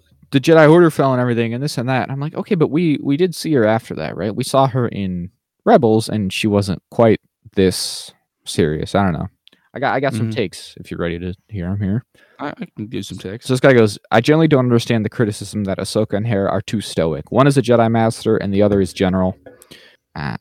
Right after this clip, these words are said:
Speaker 1: I th-, assume he means a general. Uh, "Those positions demand well-experienced individuals. If that makes them stoic, so be it." Uh, I, first of all, I didn't really, I don't have any complaints about Hera, really,
Speaker 2: Yeah,
Speaker 1: in,
Speaker 2: I
Speaker 1: in
Speaker 2: didn't
Speaker 1: that
Speaker 2: think
Speaker 1: way.
Speaker 2: Hera was, like, emotion-, like, over, like, I think she's very, she's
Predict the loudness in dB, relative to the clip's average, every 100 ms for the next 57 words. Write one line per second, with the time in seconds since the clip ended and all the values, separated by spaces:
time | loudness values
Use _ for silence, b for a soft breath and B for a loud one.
0 | -10 -10 -12 -16 -8 -6 -6 -6 -6 -6
1 | -6 -6 -8 -12 _ _ -6 0 4 4
2 | 2 -2 -2 -2 -2 2 2 2 4 4
3 | 2 0 0 0 -2 -2 -2 -2 -6 -10
4 | -10 -2 0 0 -2 -6 -8 -8 0 2
5 | 2 0 _ -4 -4 -2 -4 -8 -14 _
6 | _ -6 -2 0 0 -4 -10 _ _ -4
7 | -2 0 -2 4 6 8 4 2 2 4
8 | 2 -2 -2 0 0 -2 -6 -8 -8 -8
9 | -10 -6 -6 -6 -8 -8 -10 -14 _ _
10 | -4 -2 0 -2 -2 -2 -2 -2 -2 -4
11 | -8 -8 -10 -12 _ _ -12 -10 -6 -6
12 | -6 -8 -12 -14 _ -8 -6 -6 -8 -8
13 | _ _ -8 -6 -6 -6 -4 0 0 0
14 | -4 -10 _ _ -8 -6